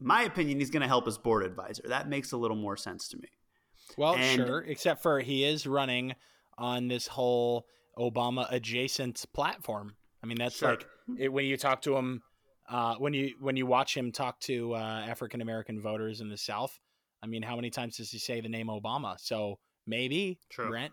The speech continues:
Speaker 2: maybe that he's just gonna try to copy paste everything that Obama did.
Speaker 1: You're right. <clears throat> And I'd like to point out during that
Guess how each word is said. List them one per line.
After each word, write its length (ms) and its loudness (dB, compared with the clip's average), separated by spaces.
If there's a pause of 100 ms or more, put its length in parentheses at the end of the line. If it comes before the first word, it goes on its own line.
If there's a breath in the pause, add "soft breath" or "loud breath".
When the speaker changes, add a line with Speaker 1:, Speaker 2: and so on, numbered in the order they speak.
(120)
Speaker 2:
maybe 520 -2
that 360 -2
he's 260 -6
just 160 -6
gonna 160 -8
try 140 -2
to 80 0
copy 320 -2
paste 340 -4
everything 440 -6
that 120 -10
Obama 400 -4
did. 220 -2 (640 soft breath)
Speaker 1:
You're 160 4
right. 220 2 (160)
<clears throat> 140 -2
And 220 8
I'd 120 8
like 120 6
to 60 -2
point 240 2
out 180 0
during 300 0
that 340 0